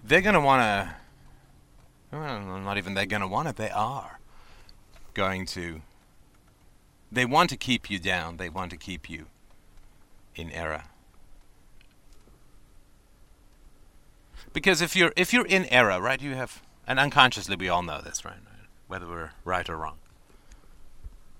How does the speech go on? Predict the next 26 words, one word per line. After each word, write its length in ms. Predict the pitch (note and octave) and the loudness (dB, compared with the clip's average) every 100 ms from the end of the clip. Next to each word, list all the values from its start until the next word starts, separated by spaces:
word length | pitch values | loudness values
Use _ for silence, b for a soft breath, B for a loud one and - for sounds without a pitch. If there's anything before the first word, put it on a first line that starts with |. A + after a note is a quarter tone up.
| - - - - - - | -20 -20 -20 -20 -16 -4
If 200 | F3+ F3 | -2 2
you're 120 | D#3+ | 4
in 200 | F3+ F3 | 4 4
error, 260 | A#2 G#2 G2 | 4 4 4
then 220 | G#2 G#2 | 0 0
you 100 | G#2 | -2
can 160 | A2 | -2
either 320 | G#2 G2+ F#2+ F#2+ | -2 0 -2 -2
submit 380 | - F#2+ A#2 | -4 -4 -4
yourself 420 | G2+ - F2 E2+ - | -4 -2 -2 -4 -6
to 160 | G2 | -8
the 100 | F2 | -8
discipline 460 | D#2+ - D2+ F#2 E2+ | -8 -8 -8 -8 -8
of 260 | E2 - | -10 -10
reason 280 | F2+ F2 F2+ | -8 -6 -8
and 100 | F2 | -10
evidence 380 | D#2 E2+ B2 - | -10 -10 -10 -8
and 160 | F#2 F2+ | -8 -8
work 140 | F2 | -8
from 100 | F#2+ | -10
first 200 | F2 - | -10 -10
principles 520 | E2+ - D#2+ G#2 - | -10 -10 -8 -8 -6
and 120 | F2+ | -8
do 140 | E2 F2+ | -8 -8
the 80 | E2+ | -4
hard, 340 | F2+ F2+ | 0 -2